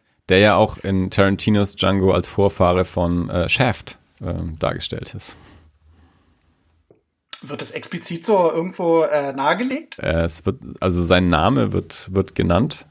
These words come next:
Speaker 1: ähm, und, also, also das ist soweit ich weiß, schon, schon quasi offiziell, dass, äh,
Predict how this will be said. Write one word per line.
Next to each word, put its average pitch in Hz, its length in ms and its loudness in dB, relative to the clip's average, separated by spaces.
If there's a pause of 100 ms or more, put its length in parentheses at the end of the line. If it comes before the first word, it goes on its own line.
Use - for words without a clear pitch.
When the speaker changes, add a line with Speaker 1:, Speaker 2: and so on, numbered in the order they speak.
Speaker 1:
ähm, 107 600 2 (520)
und, 95 880 0
also, 92 240 2
also 95 160 4
das 98 200 0
ist - 320 -2 (920)
soweit 95 240 4
ich 98 120 -4
weiß, - 260 2
schon, 107 380 2
schon - 220 -4
quasi 110 380 -2
offiziell, 107 680 2 (120)
dass, - 340 -2
äh, 95 280 0